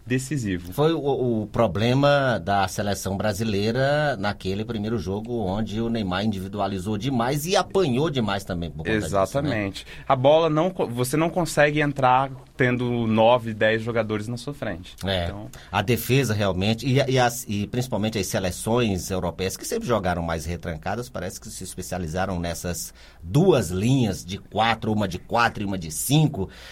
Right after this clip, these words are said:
Speaker 2: e dificulta bastante essa, a, a seleção que gosta mais de tocar a bola. Brasil tem enfrentado dificuldades nessa questão,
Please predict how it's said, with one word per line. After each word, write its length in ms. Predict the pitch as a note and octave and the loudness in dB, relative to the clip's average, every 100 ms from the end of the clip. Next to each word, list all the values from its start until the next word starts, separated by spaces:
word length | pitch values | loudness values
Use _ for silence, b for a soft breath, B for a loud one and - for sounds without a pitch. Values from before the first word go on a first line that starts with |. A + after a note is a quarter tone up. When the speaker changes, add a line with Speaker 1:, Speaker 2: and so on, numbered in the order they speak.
| B | B
Speaker 2:
e 880 | A2 C3+ D3 D3 C#3+ C#3 C3+ B2+ A#2 G#2 | 2 4 6 6 4 2 4 4 2 0
dificulta 420 | C3 D3+ - D3 | -2 -4 -2 0
bastante 880 | G2+ F#2 - A2+ A#2 A2 G2+ G2+ G2 | 0 -2 -2 0 2 0 -2 -4 -4
essa, 720 | F2 F#2+ - - F#2+ F2+ E2+ - | -4 -4 -4 -2 0 2 0 -2
a, 240 | F2 E2+ | -6 -6
a 40 | |
seleção 360 | F#2 G#2 F#2+ F2+ | -6 -4 -6 -6
que 120 | F2 | -6
gosta 360 | F2+ E2 E2 F#2+ | -6 -6 -4 -4
mais 460 | D#2+ D2+ F2 - B B B | -4 -4 -6 -8 B B B
de 200 | D2+ F#2 | -6 -4
tocar 480 | F#2 - G#2+ - F2+ | -4 -2 -2 0 0
a 60 | G2+ | 0
bola. 420 | F2 G2 F2+ D2 | 2 2 2 -2
Brasil 420 | F2+ A2+ F#2+ C#3+ F3 | 0 0 2 0 0
tem 140 | C3+ | 0
enfrentado 440 | A#2+ G2+ - F#2 | 0 -2 -2 -4
dificuldades 840 | D#2+ D#2 - E2+ E2+ F2 F2 D#2+ - | -4 -2 0 0 -2 -2 -4 -8 -8
nessa 340 | E2+ E2+ - | -6 -4 -4
questão, 600 | E2+ G#2+ - - G#2 C#3 | -6 -6 -6 -2 0 0